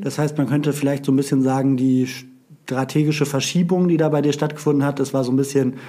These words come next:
einerseits praktisch diese, beim letzten Mal ging's noch sehr stark darum, so wer sitzt da im Bundestag, wer entscheidet.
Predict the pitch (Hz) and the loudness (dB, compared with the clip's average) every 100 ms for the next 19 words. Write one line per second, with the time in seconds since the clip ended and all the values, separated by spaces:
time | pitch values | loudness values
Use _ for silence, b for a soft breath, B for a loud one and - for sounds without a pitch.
0 | B B B B 151 156 151 139 139 - | B B B B 0 2 2 2 0 -4
1 | 135 139 131 - - 131 127 120 127 123 | -2 0 0 -2 -10 -6 -4 0 0 0
2 | 123 - - _ - 127 123 151 151 160 | -2 -6 -14 _ -8 -2 0 0 0 2
3 | 143 139 139 139 127 139 135 139 131 139 | 4 4 2 0 0 0 2 0 0 0
4 | 127 120 120 120 113 123 135 135 113 147 | 0 0 0 0 0 0 0 0 0 -2
5 | 147 - - 139 135 123 123 156 160 165 | -2 -8 -2 0 0 0 2 2 2 -2
6 | 139 135 131 131 123 - 139 151 170 196 | -4 -2 -2 0 -2 -2 -2 0 0 0
7 | 208 | -4